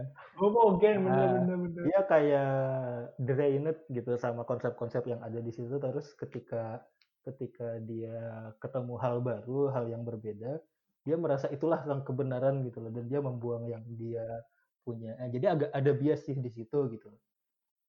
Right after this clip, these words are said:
Speaker 2: Ada merasa, merasa ada itu nggak? Atau memang, "Oke, ini yang benar," gitu?
Speaker 1: Enggak sih sebenarnya.
Speaker 2: Hmm.
Speaker 1: Karena, eh, eh,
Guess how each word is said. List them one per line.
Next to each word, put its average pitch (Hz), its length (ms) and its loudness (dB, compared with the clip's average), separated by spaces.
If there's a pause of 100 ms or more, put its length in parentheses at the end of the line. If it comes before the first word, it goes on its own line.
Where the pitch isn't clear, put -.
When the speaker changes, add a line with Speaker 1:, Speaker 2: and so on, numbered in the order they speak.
(100)
Speaker 2:
Ada 160 320 4
merasa, 180 400 6 (160)
merasa 160 400 2 (160)
ada 143 240 2
itu 147 240 2
nggak? 139 240 4
Atau 139 240 4
memang, 143 480 2
"Oke, 147 160 4
ini 165 240 2
yang 117 160 -4
benar," 147 400 2
gitu? 117 240 -4 (1500)
Speaker 1:
Enggak 190 320 -4
sih 143 240 -6
sebenarnya. 139 640 -6 (160)
Speaker 2:
Hmm. 117 480 -12 (240)
Speaker 1:
Karena, 208 340 -2 (300)
eh, 165 240 -4 (400)
eh, 165 300 2